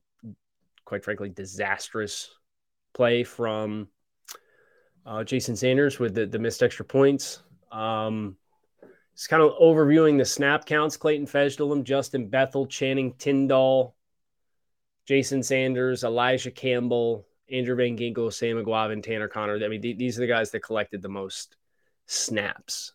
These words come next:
Uh, I will say that the, uh, the early kickoff, the opening kickoff return that the Browns had that they gouged the Dolphins for looked like we had a couple players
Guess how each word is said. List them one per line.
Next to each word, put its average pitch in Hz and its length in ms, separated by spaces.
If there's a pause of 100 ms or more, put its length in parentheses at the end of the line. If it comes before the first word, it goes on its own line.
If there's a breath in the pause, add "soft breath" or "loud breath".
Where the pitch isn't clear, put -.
Uh, 62 240
I 120 240
will 127 180
say 131 220
that 127 200
the, 127 420 (680 soft breath)
uh, 107 320 (480)
the 131 260
early 165 440
kickoff, 160 420
the 131 140
opening 143 400
kickoff 147 440
return 151 340
that 143 120
the 123 60
Browns 120 360
had 117 280
that 117 100
they 120 100
gouged 117 460
the 113 80
Dolphins 117 500
for 135 440 (680)
looked 143 560 (120)
like 131 560 (120)
we 135 140
had 123 160
a 120 40
couple 151 360
players 135 720